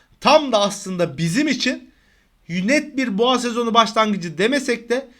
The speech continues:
düşüş sezonunun bittiği, yani ayı sezonunun bittiği sürece giriyoruz. Önümüzdeki süreçte tabii ki burada boğa gelene kadar düşüş olmaz mı?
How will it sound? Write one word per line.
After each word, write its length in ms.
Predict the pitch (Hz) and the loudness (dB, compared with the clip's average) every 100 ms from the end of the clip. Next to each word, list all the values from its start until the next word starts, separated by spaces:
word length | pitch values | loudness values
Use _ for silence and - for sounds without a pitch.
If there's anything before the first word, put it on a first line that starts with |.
| _ _ _ 165 | _ _ _ -6
düşüş 360 | 202 - 311 | -4 2 2
sezonunun 600 | - 233 196 190 175 151 147 | 2 0 2 0 -2 -6 -8
bittiği, 360 | 147 135 143 | -8 -6 -2
yani 220 | 160 185 | 0 0
ayı 260 | 185 151 233 | 0 -2 -2
sezonunun 600 | 247 208 180 160 143 139 | -2 0 -2 -4 -6 -6
bittiği 400 | 220 214 - 254 | -6 -6 -6 -6
sürece 400 | 254 185 175 190 | -4 -2 0 0
giriyoruz. 600 | 214 196 147 101 - - _ _ _ - - _ _ _ - _ _ _ _ _ _ _ _ _ _ _ _ _ - - _ | 0 0 0 -2 -10 -20 _ _ _ -20 -20 _ _ _ -20 _ _ _ _ _ _ _ _ _ _ _ _ _ -20 -20 _
Önümüzdeki 580 | 165 185 226 214 254 254 | -4 -2 -2 0 -2 -4
süreçte 500 | 247 240 233 233 240 | -6 -2 -2 -2 -4
tabii 240 | 233 233 220 | -2 -2 -4
ki 120 | 214 | -6
burada 280 | 214 220 196 | -4 -2 2
boğa 160 | 220 | 2
gelene 360 | 208 220 220 214 | 2 -2 -2 -2
kadar 300 | 214 208 170 | 0 0 -2
düşüş 260 | 185 - | -8 -4
olmaz 360 | 226 214 208 165 | -2 0 -2 -2
mı? 200 | 202 | -6